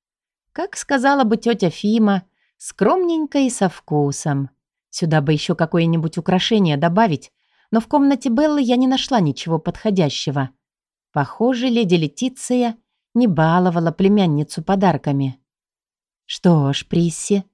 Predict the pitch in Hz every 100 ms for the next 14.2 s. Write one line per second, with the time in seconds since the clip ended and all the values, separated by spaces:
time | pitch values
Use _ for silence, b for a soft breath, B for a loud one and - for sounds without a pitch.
0 | _ _ - 359 202 151 143 - _ -
1 | 370 - 220 151 147 135 127 _ _ _
2 | - - 240 233 214 - 151 147 165 185
3 | 196 - 196 170 165 196 220 143 139 127
4 | _ _ _ _ _ _ 143 156 156 151
5 | 180 180 165 151 151 - 165 143 220 240
6 | - _ _ _ _ _ 156 - - 214
7 | 277 - - 262 254 _ - 135 156 180
8 | 165 - 156 165 156 - - 160 139 135
9 | 131 - 139 135 _ _ _ _ _ _
10 | _ _ _ _ _ _ 185 180 214 220
11 | - 233 233 214 214 180 170 208 214 175
12 | 208 - 269 269 262 196 190 180 - 220
13 | - 208 165 156 160 160 160 160 156 143
14 | 135